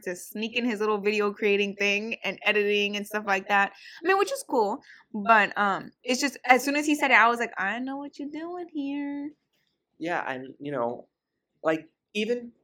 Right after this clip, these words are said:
Speaker 2: even fucking my old job, they had vi-, they were doing videos because of me. And I was like, "Hey, guys,
Speaker 1: That
Speaker 2: you,
Speaker 1: shit went downhill.
Speaker 2: you guys, <laughs> you guys could film it, and I'll still edit it for you," which they stopped sending me the videos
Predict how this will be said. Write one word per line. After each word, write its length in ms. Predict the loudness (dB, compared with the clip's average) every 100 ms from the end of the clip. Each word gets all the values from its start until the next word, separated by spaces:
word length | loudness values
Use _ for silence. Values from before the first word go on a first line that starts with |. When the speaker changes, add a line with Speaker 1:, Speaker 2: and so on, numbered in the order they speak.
| _
Speaker 2:
even 240 | -6 -6 -4
fucking 320 | -4 -2 -2
my 120 | -2 0
old 240 | -2 -2 -4
job, 400 | -6 -4 -4 -8 _ -6
they 80 | 0
had 280 | 0 0 -4
vi-, 120 | 0
they 100 | 0
were 80 | 0
doing 320 | 0 -2 -2
videos 420 | -4 0 0 0
because 260 | -6 -10 -10
of 100 | -8
me. 300 | -6 -6 -10 _ _ _ -6
And 100 | 0
I 80 | 2
was 120 | 2
like, 200 | -2 -2
"Hey, 200 | -2 2
guys, 320 | 4 2 0
Speaker 1:
That 140 | -4 -6
Speaker 2:
you, 60 |
Speaker 1:
shit 140 | -8 -8
went 180 | -10 -8
downhill. 440 | -10 -10 -12 -12
Speaker 2:
you 180 | -6 0
guys, 260 | 2 2 0 -6 -14 -18 -20 _
<laughs> 480 | _ _ -20 -20 -14
you 140 | -6 2
guys 320 | 2 2 -4
could 180 | -8 -8
film 340 | 0 2 4
it, 160 | 2 0 -2
and 160 | -4 0
I'll 200 | 2 2
still 240 | 2 0 4
edit 200 | 2 2
it 100 | -2
for 180 | -2 -2
you," 280 | -2 -8 -12 _ _ _ _
which 340 | 4 4 2 -12 _ _
they 220 | 2 2 2
stopped 420 | 0 0 2 0
sending 340 | -4 -4 -2
me 80 | -2
the 80 | -2
videos 540 | -2 -2 0 0 -2